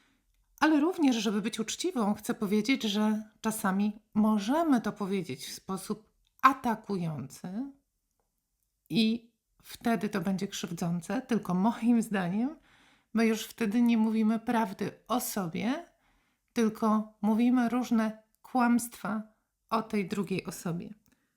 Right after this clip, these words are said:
Co to znaczy? Spróbujmy się temu przyjrzeć razem.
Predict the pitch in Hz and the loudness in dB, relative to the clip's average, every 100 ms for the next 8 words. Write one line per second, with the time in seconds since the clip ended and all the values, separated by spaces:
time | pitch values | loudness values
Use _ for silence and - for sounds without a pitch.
0 | _ - 311 277 214 170 - - - 202 | _ -2 0 2 2 0 -8 -10 -4 -2
1 | 214 214 214 214 - 190 185 190 - _ | 2 2 0 -6 -4 -4 -4 -6 -10 _
2 | _ _ _ - 233 208 196 - 175 165 | _ _ _ -4 0 0 0 -2 -2 -2
3 | 107 | -6